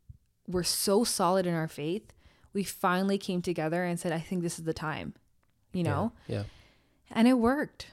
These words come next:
Speaker 1: We only dated for <laughs> five months after that
Speaker 2: Yep.
Speaker 1: because it was in God's timing and we knew we wanted to get married.
Speaker 2: Yep.
Speaker 1: He knew, wanted us to get married.
Speaker 2: Yep.
Speaker 1: And that's why it happened. If, like, I feel like that's why everyone, our parents, our family, like, everyone, we,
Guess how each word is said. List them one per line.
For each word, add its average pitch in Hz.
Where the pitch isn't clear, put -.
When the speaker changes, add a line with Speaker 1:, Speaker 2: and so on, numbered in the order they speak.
Speaker 1:
We 220
only 240
dated 220
for 233
<laughs> -
five 208
months 220
after 180
that 139
Speaker 2:
Yep. 208
Speaker 1:
because 196
it -
was 190
in 202
God's 180
timing 180
and 180
we 185
knew 180
we 185
wanted 160
to -
get -
married. 156
Speaker 2:
Yep. 113
Speaker 1:
He 240
knew, 233
wanted 160
us 139
to 160
get 156
married. 156
Speaker 2:
Yep. 95
Speaker 1:
And 175
that's 185
why 208
it 190
happened. 180
If, -
like, 185
I 190
feel 240
like 202
that's 202
why 208
everyone, 185
our 190
parents, 185
our 175
family, 175
like, 165
everyone, 208
we, 190